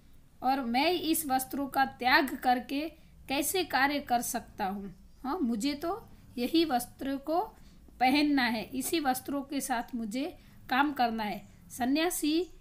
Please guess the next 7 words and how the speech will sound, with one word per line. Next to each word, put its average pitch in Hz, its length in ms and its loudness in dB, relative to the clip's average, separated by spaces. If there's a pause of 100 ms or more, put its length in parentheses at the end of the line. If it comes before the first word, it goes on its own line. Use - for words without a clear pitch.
(140)
इन 285 180 2
वस्त्रों 254 380 -2
का 254 180 0
त्याग 247 320 -2 (640)
नहीं 247 360 4
कर 208 260 -8
सकता। - 480 -10